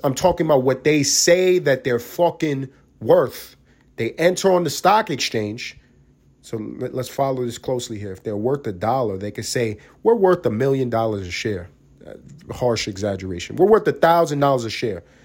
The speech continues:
And they're really only worth a dollar. The math is only working out to be a dollar. But once they go public, it's a thousand dollars a share and everybody gets in then. The public gets in then.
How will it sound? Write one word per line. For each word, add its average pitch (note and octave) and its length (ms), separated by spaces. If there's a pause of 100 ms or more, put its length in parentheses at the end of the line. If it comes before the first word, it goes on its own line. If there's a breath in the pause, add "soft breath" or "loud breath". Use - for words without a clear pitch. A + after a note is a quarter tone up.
(200 soft breath)
And A#2 100
they're A2+ 80
really F#3 260
only F3 200
worth E3 220
a B2 40
dollar. B2+ 400 (500)
The G#2+ 80
math F3+ 380
is C#3+ 120
only D3 180
working C#3+ 300
out A#2+ 120
to B2 60
be A#2 100
a G2+ 40
dollar. G#2 360 (280 soft breath)
But - 80
once A#2+ 140
they A#3 100
go G3+ 140
public, F#3 540 (200 soft breath)
it's - 140
a A#2+ 40
thousand C#3 420
dollars B2+ 280
a A2 60
share C3 320
and A2 200
everybody A2 420
gets G#2 300
in G#2+ 240 (140)
then. G2+ 240 (280)
The - 80
public D3+ 440
gets A#2+ 240
in G#2 100
then. G2 220